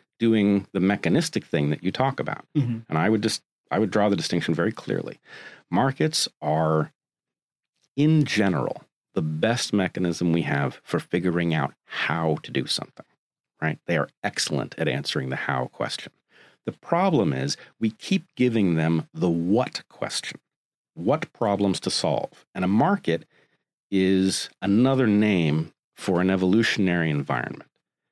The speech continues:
Speaker 1: And the problem is that markets find every niche. So there's a saying that I'm not particularly fond of in ecology because it can't possibly be right.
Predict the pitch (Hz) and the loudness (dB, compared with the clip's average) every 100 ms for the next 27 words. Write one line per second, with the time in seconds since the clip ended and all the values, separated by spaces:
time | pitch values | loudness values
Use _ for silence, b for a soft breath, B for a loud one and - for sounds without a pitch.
0 | _ 85 85 - 170 208 131 71 60 - | _ -4 -4 -2 0 2 2 0 -4 -10
1 | - - b b - 107 98 117 175 160 | -14 -16 b b -6 -2 2 2 2 0
2 | 90 - - - 101 101 104 - 101 110 | -4 -6 -8 -4 0 2 2 2 0 2
3 | 104 110 92 90 107 - - - _ _ | 2 4 4 2 0 -2 -6 -6 _ _
4 | _ - 98 104 90 80 - _ _ - | _ -4 0 2 2 0 -6 _ _ -4
5 | - 143 101 87 85 90 82 - 87 - | 0 2 4 2 4 2 0 -2 -6 -2
6 | 78 71 - 80 78 71 65 65 - 71 | -4 -4 -2 0 0 0 -2 -6 -4 -4
7 | 73 69 - - b b b - - 156 | -4 -6 -6 -8 b b b -10 -6 -4
8 | 82 139 80 76 65 69 67 65 60 - | -2 -2 -4 -4 -4 -4 -4 -2 -4 -6